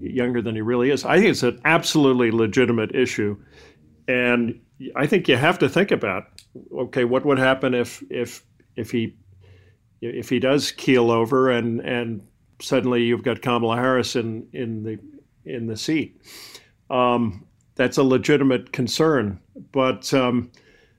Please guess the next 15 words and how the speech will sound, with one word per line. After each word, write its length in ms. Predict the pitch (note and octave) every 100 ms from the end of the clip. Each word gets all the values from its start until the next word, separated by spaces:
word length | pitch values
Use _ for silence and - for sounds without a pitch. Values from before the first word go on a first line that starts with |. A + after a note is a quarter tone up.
| _ _ -
a 60 | D3
friend 220 | F3+ G3
of 40 | E3+
mine, 180 | C#3 C3+
Jack 260 | D3+ C#3
Watson, 500 | C#3 C#3 C#3 D3 A#2+
who 160 | A2+ B2
was 140 | A#2+
Jimmy 260 | - B2+ B2
Carter's 460 | C#3 B2 A#2+ A2+
White 180 | B2 A#2+
House 200 | A#2 A2
chief 260 | - B2+ A#2+
of 80 | G#2
staff, 480 | C3+ A#2 G#2 -